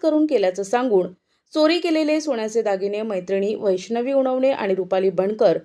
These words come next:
यांच्या मार्फतीनं विक्री केल्याचं सांगितलं. त्यानंतर सदर दोन्ही महिला यांचा शोध घेतला असता,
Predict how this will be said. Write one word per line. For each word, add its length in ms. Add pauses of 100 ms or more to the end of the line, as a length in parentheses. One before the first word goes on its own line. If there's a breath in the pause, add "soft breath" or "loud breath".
(380)
यांच्या 400
मार्फतीनं 540
विक्री 280
केल्याचं 360
सांगितलं. 460 (380)
त्यानंतर 360
सदर 320
दोन्ही 260
महिला 400
यांचा 320
शोध 220
घेतला 280
असता, 380